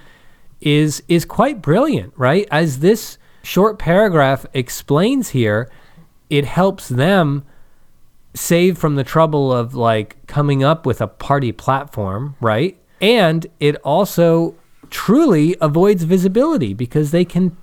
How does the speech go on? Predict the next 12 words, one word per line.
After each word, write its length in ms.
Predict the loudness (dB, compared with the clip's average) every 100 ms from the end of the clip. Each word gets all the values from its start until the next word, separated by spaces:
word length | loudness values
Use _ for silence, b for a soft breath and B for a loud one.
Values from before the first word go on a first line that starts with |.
| -18
say, 560 | -4 0 2 2 0 -4
"We 300 | -4 -2 0
don't 320 | 0 -2 -8
take 480 | -6 -2 -2 -4 -16 -20 _ -18
policy 520 | -4 -2 0 -2 -4
positions," 540 | -2 -2 -2 -2 -2 -4 -6
and 240 | -4 -4
yet 480 | 0 0 0 -4 -16 b b b b b b -20 -20 -20 -16 -2
its 200 | 0 2
members 580 | 2 2 2 2 -2 -2
do, 440 | 0 2 0 -2
right? 440 | 0 0 0 -2